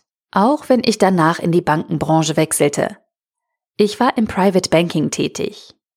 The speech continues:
aber auch bei der U B S. In dieser Zeit absolvierte ich auch eine Weiterbildung als eidgenössische diplomierte Betriebswirtschaftlerin und wurde Mami von Zwillingen. Ich hatte Helvetia in all dieser Zeit in guter Erinnerung.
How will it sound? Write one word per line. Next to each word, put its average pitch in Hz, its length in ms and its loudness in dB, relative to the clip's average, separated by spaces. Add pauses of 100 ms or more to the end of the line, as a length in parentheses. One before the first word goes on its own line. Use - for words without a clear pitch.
aber - 340 -2
auch 160 260 -2
bei 185 160 -2
der - 160 0
U 180 80 0
B 185 120 0
S. - 320 -4 (600)
In 233 300 4
dieser 262 400 -2
Zeit 165 340 0
absolvierte 170 560 0
ich 165 220 -4
auch 190 220 -2
eine 214 240 0
Weiterbildung 208 640 0
als 196 240 -2
eidgenössische 196 720 0
diplomierte 170 640 0
Betriebswirtschaftlerin 165 1200 -2 (220)
und 170 320 0
wurde 202 180 4
Mami 175 260 2
von 175 200 0
Zwillingen. 180 480 -2 (840)
Ich 233 200 0
hatte 302 180 -2
Helvetia 202 520 2
in 165 200 -2
all 185 180 -2
dieser 185 280 0
Zeit 160 320 -2
in 156 120 -4
guter 170 300 0
Erinnerung. 151 600 -2